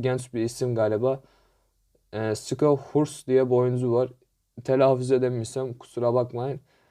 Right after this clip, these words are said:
Gerçekten güzel kartlar var arkadaşlar. Kimin için atmaya değer diye düşünüyorum. Bu Casemiro için atılır bence. Doksan altı, doksan yedi oluyordur bence. Güzel oyuncular var arkadaşlar. Aşağı baktığımız zaman da dediğim gibi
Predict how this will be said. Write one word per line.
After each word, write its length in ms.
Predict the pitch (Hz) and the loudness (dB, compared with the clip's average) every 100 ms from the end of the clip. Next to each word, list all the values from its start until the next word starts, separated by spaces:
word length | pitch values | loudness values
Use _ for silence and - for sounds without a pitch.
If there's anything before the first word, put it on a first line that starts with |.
| _ _ _ - | _ _ _ 0
Gerçekten 520 | 170 156 151 170 160 | 0 2 -2 0 0
güzel 260 | 156 165 151 | 2 2 0
kartlar 360 | - 147 - 160 | 0 0 2 2
var 160 | 147 | 4
arkadaşlar. 480 | 139 127 135 131 143 | 4 2 2 0 -2
Kimin 280 | 135 175 170 | -4 -4 -2
için 200 | 151 147 | -4 -4
atmaya 500 | 135 139 143 139 127 | -4 -4 -4 -2 2
değer 300 | 135 139 131 | 4 4 4
diye 200 | 123 120 | 2 2
düşünüyorum. 680 | 120 - 120 120 123 151 147 _ - | -2 -6 -6 -2 -2 -2 -6 _ -20
Bu 40 | 120 | -4
Casemiro 500 | 147 139 156 156 147 | -2 0 0 4 4
için 220 | 139 143 | 4 2
atılır 500 | 131 135 131 139 120 | -4 -4 0 2 2
bence. 440 | 101 98 95 107 - _ _ _ - | 0 -2 -2 -4 -4 _ _ _ -4
Doksan 320 | 131 131 135 | -4 -2 -4
altı, 200 | 127 123 | -4 0
doksan 260 | 123 120 120 | 0 0 -4
yedi 180 | 120 143 | 2 4
oluyordur 520 | 131 131 120 113 101 | 4 4 2 0 -4
bence. 420 | 98 95 120 143 _ _ _ _ _ | -4 -6 -6 -6 _ _ _ _ _
Güzel 240 | 175 190 170 | 0 4 6
oyuncular 380 | 165 139 143 135 | 4 2 2 4
var 180 | 120 | 4
arkadaşlar. 640 | 113 113 117 117 117 143 143 _ - | 4 2 -2 -2 -2 -4 -6 _ -8
Aşağı 420 | 151 - 180 165 | -6 2 2 4
baktığımız 540 | 170 - 180 175 170 | 2 0 -4 -2 -2
zaman 420 | 156 156 156 156 156 | 0 0 0 0 0
da 300 | 160 156 - _ _ _ _ _ _ - | 2 2 0 _ _ _ _ _ _ -14
dediğim 520 | 117 139 143 165 160 | 0 2 4 2 2
gibi 340 | 156 151 156 | 2 2 0